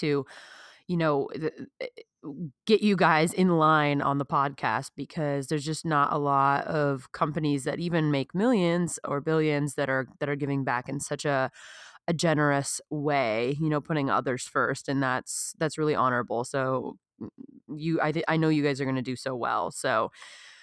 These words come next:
congrats on that. Um, so let's get into the, like, business side, like, take us through that because I don't think a lot of people understand how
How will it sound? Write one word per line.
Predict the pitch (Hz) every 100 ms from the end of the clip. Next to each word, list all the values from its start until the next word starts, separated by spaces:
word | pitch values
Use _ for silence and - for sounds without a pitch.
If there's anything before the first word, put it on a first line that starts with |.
| -
congrats | 170 156 131 - - -
on | 156 147
that. | 131 123 - - - -
Um, | 170 165 156 151 151 - _ _ _ _ _ _ - -
so | - 208
let's | 220 311
get | 339 311
into | 233 233 226 185
the, | 165 143 123 -
like, | 160 147 135
business | 147 143 143 131 -
side, | 139 120 120
like, | 135 131
take | - 175 233
us | 214 -
through | - 143 147 127
that | 127 120 -
because | 139 170 147 -
I | 180
don't | 214 254
think | - 170 170 -
a | 135
lot | 135 127 135
of | -
people | - 147 135 107
understand | 131 127 - - 123 123 135 135
how | - 113 120 127 127